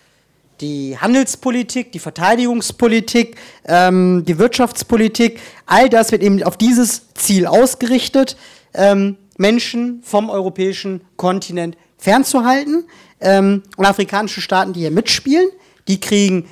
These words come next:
mehr Entwicklungsgelder, die kriegen, ähm, bessere Handelsbedingungen, äh, kriegen Wirtschaftsförderung, Investitionsunterstützung, äh, Zugang zum europäischen Markt. Das nennt die Europäische Union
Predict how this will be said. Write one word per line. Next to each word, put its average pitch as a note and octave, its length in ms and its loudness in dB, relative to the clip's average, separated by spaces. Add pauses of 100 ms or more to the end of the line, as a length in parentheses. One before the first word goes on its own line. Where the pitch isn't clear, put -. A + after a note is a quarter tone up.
(160)
mehr F3+ 200 2
Entwicklungsgelder, A#3 1080 2 (340)
die F#3+ 140 0
kriegen, F#3 440 2
ähm, E3+ 440 2 (260)
bessere F#3 340 2
Handelsbedingungen, G#3+ 1000 2 (260)
äh, E3+ 220 4
kriegen F#3 280 0
Wirtschaftsförderung, G#3+ 1000 2
Investitionsunterstützung, G#3+ 1600 2 (360)
äh, F3 160 2
Zugang G#3 420 0
zum G3 160 -2
europäischen F3+ 600 0
Markt. F#3 420 -4 (340)
Das F3+ 160 0
nennt G#3 360 -2 (100)
die G3+ 80 2
Europäische F#3+ 580 2
Union F3+ 480 2